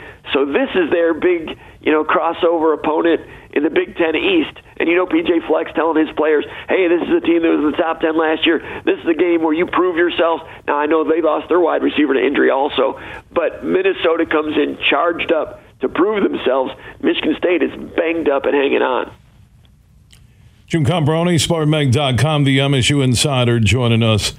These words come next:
Speaker 2: on the Meijer Guest Line. Comp, appreciate the update. We'll talk Monday and look back at the Minnesota game.
Speaker 1: Thanks a lot, Bill. Appreciate it.
Speaker 2: All right, Comp joining us. Remember, you can follow everything Michigan State Athletics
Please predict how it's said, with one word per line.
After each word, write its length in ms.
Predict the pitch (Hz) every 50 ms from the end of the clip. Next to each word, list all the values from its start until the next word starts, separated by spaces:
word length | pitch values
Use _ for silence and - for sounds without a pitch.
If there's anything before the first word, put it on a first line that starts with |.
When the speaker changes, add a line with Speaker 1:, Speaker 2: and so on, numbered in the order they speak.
| - - - - - - - -
Speaker 2:
on 160 | 113 120 120
the 60 | 117
Meijer 340 | 117 117 117 117 113 110 101
Guest 320 | 92 123 120 117 101 -
Line. 240 | 135 123 120 120 107
Comp, 300 | - 131 127 123 127 -
appreciate 460 | - 135 135 117 - - 135 127 123 101
the 100 | 110 113
update. 440 | 120 127 113 123 123 131 131 131
We'll 160 | 110 110 117 92
talk 280 | - 131 123 117 101
Monday 420 | 95 117 120 123 127 123 135 135 135
and 100 | 127 117
look 160 | 120 110 95
back 340 | 120 117 113 113 98 - - - - - - - -
at 140 | - 113 110
the 80 | 104 117
Minnesota 480 | 123 123 123 113 - 170 151 139 120
game. 300 | 101 - - - - - - _ _ _ _ _ _ _ _ _ _ _ - - -
Speaker 1:
Thanks 160 | 185 185 170
a 40 | 196
lot, 180 | 208 190 165
Bill. 100 | 175 185
Appreciate 440 | 185 180 214 214 190 202 196 185 196
it. 160 | 185 - - -
Speaker 2:
All 100 | 117 113
right, 200 | 110 110 110 90
Comp 320 | - 127 123 113 113 98 98
joining 340 | 95 113 117 113 113 113
us. 140 | 120 113 -
Remember, 260 | - 113 117 113 110
you 80 | 113 104
can 100 | 98 104
follow 280 | - 143 127 113 117 123
everything 400 | 117 117 113 107 131 120 110 110
Michigan 320 | 117 101 - 110 107 98
State 380 | - - - 131 120 107 107 104
Athletics 760 | 98 98 95 - 117 123 117 107 101 90 - - - -